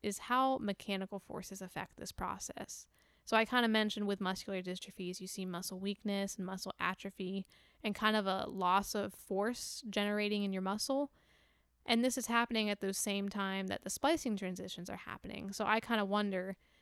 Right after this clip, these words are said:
if mechanical forces are interfacing with splicing transitions. And if, if we understand both things that are happening, could that be a better indicator of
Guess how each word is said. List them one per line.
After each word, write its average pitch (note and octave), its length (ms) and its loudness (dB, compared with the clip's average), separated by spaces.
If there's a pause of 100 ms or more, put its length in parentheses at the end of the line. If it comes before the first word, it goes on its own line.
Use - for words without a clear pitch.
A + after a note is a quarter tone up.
(120)
if - 240 -2
mechanical B3+ 480 2
forces G3+ 380 -2
are G3 80 0
interfacing F#3+ 840 -2
with F#3 480 -4
splicing G3+ 540 0
transitions. - 640 -8
And G3 80 -6
if, - 260 -8 (440)
if G#3+ 160 -2
we A3+ 100 4
understand G#3+ 760 2 (160)
both A3+ 280 4
things G3+ 240 0
that F#3+ 100 -4
are F#3+ 60 -2
happening, F3+ 460 -4
could F#3+ 160 -10
that - 200 -2
be F#3 140 -4
a F3+ 40 -4
better F3 240 -2
indicator F#3+ 640 -8
of D3+ 300 -6